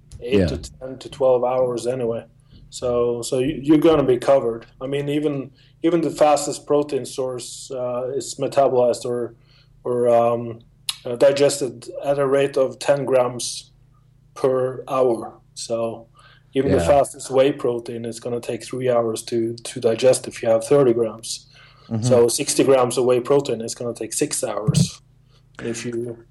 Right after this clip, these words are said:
Speaker 1: you know, have whole food proteins and a, and a whole meal with, uh,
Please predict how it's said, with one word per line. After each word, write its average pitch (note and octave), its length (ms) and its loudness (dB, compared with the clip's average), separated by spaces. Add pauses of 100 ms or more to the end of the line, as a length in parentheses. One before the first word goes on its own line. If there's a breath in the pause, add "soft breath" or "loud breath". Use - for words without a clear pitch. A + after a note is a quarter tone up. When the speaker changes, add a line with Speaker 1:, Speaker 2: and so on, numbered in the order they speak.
(160)
Speaker 1:
you C3+ 60 -2
know, A2 260 -6 (220)
have C#3+ 180 4 (140)
whole D#3 180 4
food C#3+ 220 -2
proteins C#3 540 2
and C3 100 -8
a, A#2+ 200 0 (100)
and C#3 100 -6
a B2+ 60 -4
whole C#3+ 260 2
meal C#3+ 320 2
with, B2 240 -4
uh, B2 180 -6